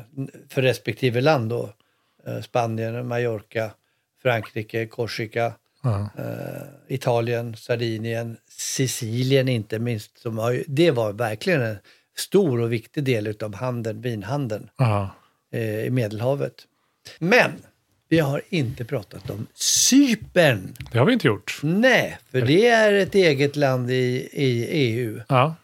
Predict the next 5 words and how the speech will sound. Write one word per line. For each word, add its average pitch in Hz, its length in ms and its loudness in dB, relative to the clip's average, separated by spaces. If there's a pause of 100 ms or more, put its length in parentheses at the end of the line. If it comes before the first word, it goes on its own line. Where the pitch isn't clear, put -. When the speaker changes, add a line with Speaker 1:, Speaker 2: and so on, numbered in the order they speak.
(580)
Speaker 1:
Förvisso 135 760 2 (340)
delvis 131 600 -2
ockuperat 110 640 -6 (240)
av 113 500 -10
turkarna. 147 480 -6